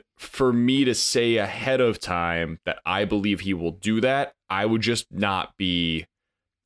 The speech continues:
honest with you or with our audience right now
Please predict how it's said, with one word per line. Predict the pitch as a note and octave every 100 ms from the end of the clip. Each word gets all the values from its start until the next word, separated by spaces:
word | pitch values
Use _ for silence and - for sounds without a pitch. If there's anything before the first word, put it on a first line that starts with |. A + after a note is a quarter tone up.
| -
honest | F2 E2+ D#2 - -
with | F2+ D#2+ F#2
you | G#2 C3 C#3
or | B2+
with | A2 A2
our | G#2+ F#2+
audience | F2+ E2 E2 -
right | D#2+ A#1
now | E2 D#2 D#2